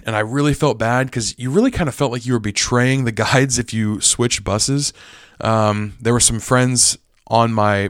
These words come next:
pre-feast bus that had switched to stay with Idan, which was our first tour guide. And, um, the whole time we were on the bus, I said, "Man, you guys are traitors. You betrayed us.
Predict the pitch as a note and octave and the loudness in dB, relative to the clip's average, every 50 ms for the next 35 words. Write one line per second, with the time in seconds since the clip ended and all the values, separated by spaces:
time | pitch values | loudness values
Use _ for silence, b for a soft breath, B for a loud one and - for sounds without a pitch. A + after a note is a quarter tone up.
0 | - - - - E3 G3 G3 E3+ - - A#2 A2 G#2 - - G#2+ A2 G2+ G2+ G2+ | 0 0 2 2 4 4 2 2 0 0 0 0 0 -2 -2 0 0 2 2 2
1 | - - - B B B B B B B A#2+ A#2 A#2 G2+ - - - G2+ G#2 G#2 | 0 -2 -6 B B B B B B B 0 0 2 2 2 2 2 0 -2 -2
2 | G#2 - - - - - - - - - - - B2 A#2 A2+ A2 G#2+ G#2 - _ | -2 -2 -4 -6 -8 -12 -20 -20 -14 -8 -4 -2 0 0 0 0 0 -2 -6 _
3 | _ _ _ _ - - _ - - - - - C3 C3 C#3+ C#3+ C3 A#2+ A2 - | _ _ _ _ -20 -20 _ -2 0 0 2 2 2 2 4 4 2 0 0 -4
4 | - G#2+ G#2 G2 A2+ A#2+ D3 D#3+ C#3 A2 G2+ G2 G2 - - G2+ F#2+ G2 G2+ G2 | -8 -10 -6 -2 0 0 2 2 2 0 0 -4 -8 -10 -10 -10 -6 -6 -6 -6
5 | - - C3+ C3+ B2+ - - - A2 G2+ F#2+ G2 F#2+ F#2+ F#2+ F#2 - B B B | -6 -4 -4 -2 -2 -4 -6 -6 -10 -10 -10 -10 -12 -12 -12 -14 -16 B B B
6 | B B B B B B B B B - B2 B2 B2 A#2+ A#2+ A#2 A#2 A#2+ A#2 A2 | B B B B B B B B B -4 -2 0 0 0 0 0 -2 -4 -6 -10
7 | - _ _ - A2+ A2 A2 G#2 G2 F#2 F#2+ F#2+ F#2+ - - - - - G2 B2 | -12 _ _ -8 -4 -4 -2 -2 -2 -4 -6 -10 -16 -18 -10 -2 -2 0 4 6
8 | E3 E3 - - D#3 D3 C#3+ C3+ C3+ C3 B2 A#2 A2 A2+ A2 G2+ G#2 C#3 C#3+ C3+ | 4 4 6 4 4 4 4 4 4 2 2 2 0 0 -2 0 2 2 2 2
9 | - G2+ F#2 A2 G2+ G#2 A#2 A#2+ A#2 A#2+ B2 A#2 A#2+ G#2+ F2+ G2 - - - - | 0 -4 -4 -4 -4 -4 -4 -4 -2 -4 -4 -4 -4 -4 -6 -6 -8 -6 -4 -2
10 | C3+ C3 A#2 A2 G#2 G2 G2+ G#2 G#2 A2+ G#2 - - B2+ B2+ B2 A2+ G#2 F#2+ - | -2 -2 0 -2 -4 -4 -6 -8 -8 -8 -8 -4 -2 0 0 0 0 -2 -4 -6